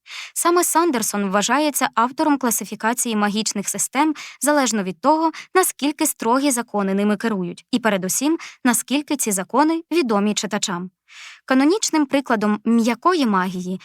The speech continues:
є Гандальф із Володаря Перснів. Ми знаємо, що він один з могутніх чарівників Істарі, але не розуміємо, що саме він може зробити в будь-який момент твору. Він володіє якоюсь магією, але вона таємнича і незбагненна.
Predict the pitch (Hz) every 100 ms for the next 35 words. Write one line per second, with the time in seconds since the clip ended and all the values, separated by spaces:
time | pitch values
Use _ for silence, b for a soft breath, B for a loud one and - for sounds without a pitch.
0 | B 220 285 330 240 208 277 302 202 180
1 | - 226 214 240 208 196 208 202 208 190
2 | - 185 202 B B B 339 302 254 311
3 | 320 240 - 226 302 330 302 233 269 262
4 | 262 202 208 226 240 - 214 208 208 -
5 | 226 - 254 208 - 190 185 B B B
6 | 320 359 339 262 233 240 339 294 240 202
7 | - - 277 - 302 302 202 196 208 202
8 | 196 185 196 202 302 339 254 190 208 190
9 | 220 214 202 190 185 - 196 196 180 -
10 | B B B B 247 339 254 254 233 190
11 | 254 240 202 196 226 226 - 240 240 196
12 | 185 190 185 190 B B 233 214 196 202
13 | 185 214 202 196 190 190 - 269 - -
14 | 269 226 196 202 208 185 190 190